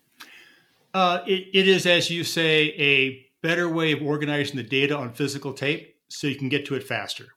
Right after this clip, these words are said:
And, and there are multiple data management software packages out there that take advantage of that, so that when you and I click on a video online somewhere,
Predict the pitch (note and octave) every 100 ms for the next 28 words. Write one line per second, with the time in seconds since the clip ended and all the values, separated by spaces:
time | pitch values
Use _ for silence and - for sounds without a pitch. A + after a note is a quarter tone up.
0 | _ _ _ _ _ _ B2 B2 A#2+ A#2+
1 | A#2+ B2+ C3 B2+ B2 _ _ D#3+ C3+ E3
2 | E3+ D3+ C3 C#3 C#3+ B2+ C#3 C#3 C#3 A#2+
3 | C#3+ C#3 C3+ - C3 C3+ C3 B2+ A#2 A#2+
4 | C#3 C#3+ F3 F#3+ - _ _ _ _ B2+
5 | - D#3 D3 C3+ C3+ D3+ D#3 D#3+ E3+ G#3+
6 | - _ _ _ _ - D3+ C#3 C3+ C3
7 | - _ _ _ _ C3 C#3+ F#3 F#3 E3
8 | D#3 D#3+ _ _ _ - - F#3+ F#3 D3+
9 | A#2+ D3+ E3 E3+ E3+ E3+ D3+ D3 D3+ D#3+
10 | D#3 E3+ E3 E3 F#3+ F#3